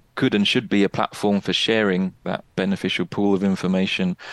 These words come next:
um, and spreading it to as many people as possible. We know that cultural evolution is better and faster in larger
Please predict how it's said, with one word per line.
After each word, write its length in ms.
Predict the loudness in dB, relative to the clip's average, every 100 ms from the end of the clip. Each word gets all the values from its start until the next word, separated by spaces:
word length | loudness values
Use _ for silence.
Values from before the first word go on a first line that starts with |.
| -16 -8
um, 400 | -2 0 0 0
and 160 | -2 -4
spreading 480 | -6 -2 0 2
it 160 | 0 -2
to 140 | -2
as 80 | 0
many 240 | 2 0 -2
people 520 | -4 -6 -2 -2 -2
as 120 | -6
possible. 520 | -6 -8 -6 -4 -4 0
We 100 | 0
know 240 | 2 2
that 160 | 0 -4 -10 -18 -18 -12
cultural 380 | -6 -6 -4 -2
evolution 440 | 0 0 0 0 -2
is 120 | -4 _ _ _
better 380 | -4 -2 0 2
and 100 | 2
faster 480 | 0 0 0 0 0
in 120 | 2
larger 540 | 2 2 0 0 -2